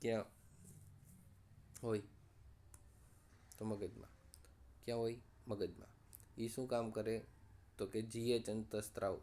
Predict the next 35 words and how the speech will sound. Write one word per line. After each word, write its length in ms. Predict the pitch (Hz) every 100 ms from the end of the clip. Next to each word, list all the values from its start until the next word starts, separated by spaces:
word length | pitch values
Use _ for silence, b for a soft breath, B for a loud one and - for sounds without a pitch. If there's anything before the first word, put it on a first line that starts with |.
| -
એટલે 160 | 101
વૃદ્ધિ 440 | 98 104 113 117 113
અંતઃસ્ત્રાવનું 1160 | 107 104 104 - 101 98 95 - - 101 101 98 - - -
ઉત્પન્ન 340 | - - 101
કરે. 220 | 92 98 95 - B B B B -
અને 120 | 104
જેથી 320 | 107 107 123
શું 240 | 113 131 127
થાય 200 | 107 101
કે 280 | - -
બધા 380 | 104 107 117 107
અંગોની 440 | 104 101 101 117 165 160
વૃદ્ધિ 320 | 110 110 107
થાય. 200 | 90 - - - B B B - -
જેમ 200 | 110 113
કે 140 | 104
જી 220 | 98 110
એચ 180 | 127 127
હોર્મોન્સ, 580 | 110 113 120 92 90 -
જી 180 | - 110
એચ 180 | 117 113
અંતઃસ્ત્રાવ 560 | 110 113 113 - 107
ઓછો 340 | 107 107 - 123
હોય, 280 | 120 110 98 B B B - - -
જેથી 260 | 110 120
કરીને 480 | 113 117 117 117 117
શું 260 | 113 131 -
થાય? 160 | 101
જી 160 | 101 113
એચ 220 | 113 113
અંતઃસ્ત્રાવ 640 | 117 110 120 117 117 117
ઓછો 320 | 110 113 131
હોય 180 | 131 143
ને 200 | 131 107 - B B B -
તો 100 | 110